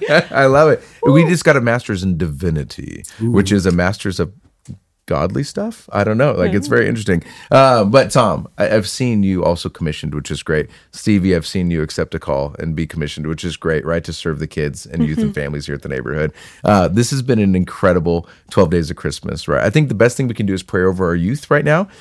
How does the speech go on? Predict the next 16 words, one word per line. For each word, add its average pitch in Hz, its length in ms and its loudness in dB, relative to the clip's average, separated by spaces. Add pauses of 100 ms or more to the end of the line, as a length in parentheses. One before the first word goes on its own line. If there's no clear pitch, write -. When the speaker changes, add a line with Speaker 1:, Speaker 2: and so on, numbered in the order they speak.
(140)
Speaker 1:
uh, 110 180 6
to - 220 0
end 117 200 2
this 123 200 0
out, 127 440 2
right? 104 300 2
And 104 160 2
make 104 160 -2
sure - 160 -6
that 104 140 -2
we 110 100 0
can 107 160 -2
end 117 160 0
this 113 80 -2
twelve 117 220 0
days, 120 180 2